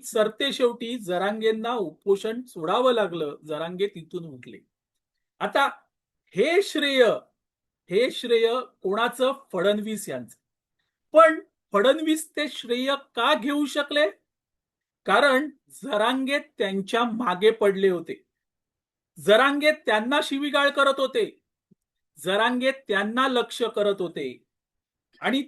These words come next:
त्या सगळ्या चक्रव्यूहातून फडणवीस हे यशस्वीरित्या बाहेर पडले.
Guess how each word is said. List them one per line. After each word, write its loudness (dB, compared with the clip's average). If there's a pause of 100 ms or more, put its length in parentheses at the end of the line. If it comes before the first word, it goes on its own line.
(720)
त्या 4
सगळ्या 4 (420)
चक्रव्यूहातून 0 (600)
फडणवीस 0
हे -4
यशस्वीरित्या -2
बाहेर -4
पडले. -8